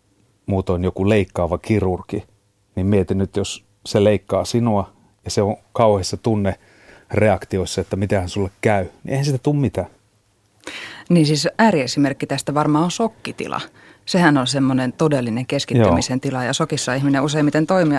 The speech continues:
Speaker 2: ihan uskomattoman loogisesti ja rationaalisesti, vaikka se ulkoinen tilanne voi olla todella kauhea.
Speaker 1: Joo.
Speaker 2: Onko tästä kyse sitten, kun puhutaan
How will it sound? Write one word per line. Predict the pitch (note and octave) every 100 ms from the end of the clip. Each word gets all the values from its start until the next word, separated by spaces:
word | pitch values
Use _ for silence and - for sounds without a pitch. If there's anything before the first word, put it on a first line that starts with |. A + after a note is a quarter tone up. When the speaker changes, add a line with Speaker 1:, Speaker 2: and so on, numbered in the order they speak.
| - E3+
Speaker 2:
ihan | E3+
uskomattoman | - G#3 - B2 B2 C3+ C3
loogisesti | C#3+ C3 B2 B2 - C3+
ja |
rationaalisesti, | C3 C#3 A#2+ - - - B2+ - B2+
vaikka | B2+ -
se | -
ulkoinen | C#3+ F3+ - A2+ A2
tilanne | B2 A#2 A2+
voi | B2 B2
olla | B2+
todella | - D3 B2 A2 -
kauhea. | D#3 C#3+ - - - - - - -
Speaker 1:
Joo. | A2+ G2+
Speaker 2:
Onko | F2+ F#3+
tästä | E3 F#3+ - - - - -
kyse | A#2+ A2
sitten, | - - -
kun | - D#2+
puhutaan | - A2+ A2 A#2+ A#2